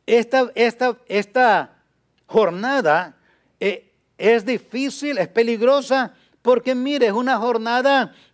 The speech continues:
perversa. Eso es todo lo que estamos diciendo, es lo que la palabra dice. Es una jornada corrupta, una jornada corrupta. ¿Por qué? Porque a los viajeros no se le puede confiar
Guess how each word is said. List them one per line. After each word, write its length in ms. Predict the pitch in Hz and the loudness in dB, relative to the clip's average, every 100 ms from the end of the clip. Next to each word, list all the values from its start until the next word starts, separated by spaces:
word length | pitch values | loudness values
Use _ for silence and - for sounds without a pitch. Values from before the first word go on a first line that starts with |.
| _ | _
perversa. 800 | 240 254 254 302 480 240 170 123 | 2 2 4 2 2 2 0 -2
Eso 220 | 185 196 240 | -4 -2 -2
es 140 | 240 | -2
todo 240 | 247 262 | -2 0
lo 100 | 247 | 0
que 100 | 233 | -2
estamos 360 | 220 240 233 240 | -2 -2 -2 -2
diciendo, 400 | 226 - 277 233 | -6 -2 -2 0
es 60 | 180 | -2
lo 100 | 208 | 0
que 100 | 233 | 0
la 140 | 226 | 0
palabra 400 | 220 214 247 247 | 0 0 2 0
dice. 480 | 277 294 - 220 - - - | 0 -4 0 -2 -2 -14 -2
Es 160 | 214 220 | 0 0
una 340 | 240 262 240 | 0 0 -2
jornada 800 | 202 214 185 247 277 185 220 240 - - _ _ - | 0 -2 -2 -2 2 4 4 0 -10 -20 _ _ 0
corrupta, 880 | 254 254 294 285 - 233 147 - _ _ - | 2 2 0 -6 2 2 2 -2 _ _ -6
una 260 | 214 247 | -2 0
jornada 560 | 196 220 214 240 254 247 | 0 -4 -2 0 2 0
corrupta. 640 | - 240 262 277 - 190 - | 0 2 2 -2 0 0 2
¿Por 200 | 247 233 | 0 0
qué? 320 | 294 226 - - _ | -2 -2 -4 -20 _
Porque 240 | 254 247 233 | 0 2 2
a 40 | |
los 120 | 220 | 2
viajeros 500 | 202 175 240 285 240 | 2 0 0 0 0
no 120 | 220 | -4
se 120 | 226 254 | -2 0
le 120 | 254 | 2
puede 240 | 233 240 | 2 2
confiar 560 | 240 240 - 202 240 | 0 -4 0 2 2